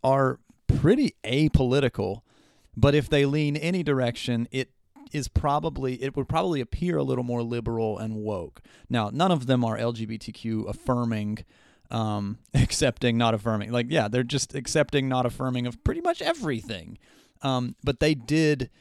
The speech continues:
uh, a lot of them, like, march in Black Lives Matter protests and things like that. And so I think that's,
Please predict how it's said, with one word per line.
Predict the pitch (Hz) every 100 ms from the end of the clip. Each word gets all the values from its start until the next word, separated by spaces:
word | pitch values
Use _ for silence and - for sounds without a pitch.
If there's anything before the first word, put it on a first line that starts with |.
| _ _ _
uh, | - 120
a | 113
lot | 123 123 120 120
of | 110
them, | 113 113 113
like, | 110 110 -
march | 127 123 120 117 123
in | 113
Black | 110 104 101
Lives | 101 101
Matter | 123 131 127 123 - -
protests | 123 113 120 113 -
and | 113
things | 113 110
like | 107 110
that. | 107
And | 117
so | 120
I |
think | 120 180 147
that's, | - 131 123 - -